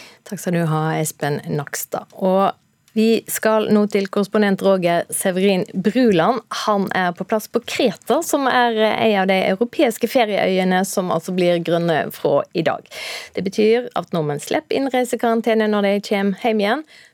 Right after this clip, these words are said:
derfra. Helsestyresmaktene har vurdert smittesituasjonen på Kreta, eh, på de greske øyene som separate regioner, framfor å vurdere landet under ett. Og Roger, på plass på stranda på Kreta, hvordan er smittesituasjonen der?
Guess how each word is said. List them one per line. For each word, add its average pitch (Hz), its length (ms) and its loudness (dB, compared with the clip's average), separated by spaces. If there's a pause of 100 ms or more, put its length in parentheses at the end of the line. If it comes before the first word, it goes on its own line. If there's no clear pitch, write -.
(100)
derfra. 302 320 0 (340)
Helsestyresmaktene 208 1080 -2
har 196 460 0 (100)
vurdert 190 320 2
smittesituasjonen 185 920 -2
på 196 180 0
Kreta, 196 540 0 (180)
eh, 196 460 0 (160)
på 196 140 2 (200)
de 185 140 0
greske 208 260 0
øyene 202 260 2
som 196 220 -2
separate 220 460 0 (100)
regioner, 214 540 2
framfor 190 380 -2
å 175 40 -2
vurdere 170 480 -2
landet 143 560 -4
under 156 240 0
ett. - 220 -8 (100)
Og 240 140 4 (160)
Roger, 196 560 2 (160)
på 226 100 0
plass 220 380 -2
på 220 180 2
stranda 220 560 2
på 202 160 -2
Kreta, 190 380 0
hvordan 220 260 2
er 202 240 -2
smittesituasjonen 160 1040 -4
der? 143 160 -8